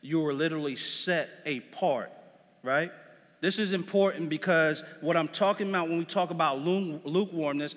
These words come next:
is falling for what the world says is real, and then us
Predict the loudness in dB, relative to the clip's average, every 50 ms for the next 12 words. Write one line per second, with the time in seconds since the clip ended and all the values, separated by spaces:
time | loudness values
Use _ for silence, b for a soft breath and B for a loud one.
0 | B B B B -4 -4 -4 -4 -4 -2 2 4 6 6 4 2 0 -4 -2 -2
1 | -2 0 0 0 0 0 0 0 -2 -6 -6 -4 -2 0 2 4 6 6 4 4
2 | 2 -2 -4 -4 0 2 2 2 2 0 -2 -4 -6 -8 -8 -8 -4 0 0 2
3 | 2 2 0 -2 -4 -6 -10 B B B B B B B B B -2 -2 0 0
4 | 0 2 2 0 0 -2